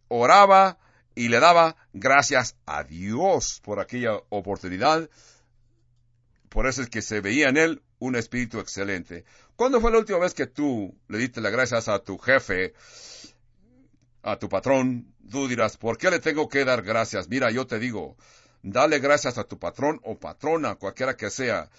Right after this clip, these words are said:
Muéstrale tu gratitud, porque la gratitud es una actitud que te lleva a la altitud.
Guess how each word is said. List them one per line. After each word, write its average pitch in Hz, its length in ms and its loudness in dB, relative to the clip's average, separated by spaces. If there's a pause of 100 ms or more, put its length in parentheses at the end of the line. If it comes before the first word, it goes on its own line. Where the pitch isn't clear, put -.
(480)
Muéstrale 180 540 2
tu 135 220 -6
gratitud, 117 640 -2
porque 117 520 -6
la 117 360 -2
gratitud 117 580 -4 (100)
es 139 240 -2
una 139 480 -2
actitud 120 640 -2
que 117 200 -4
te 107 200 -4
lleva 143 300 2
a 127 240 2
la 123 240 0 (160)
altitud. 160 920 2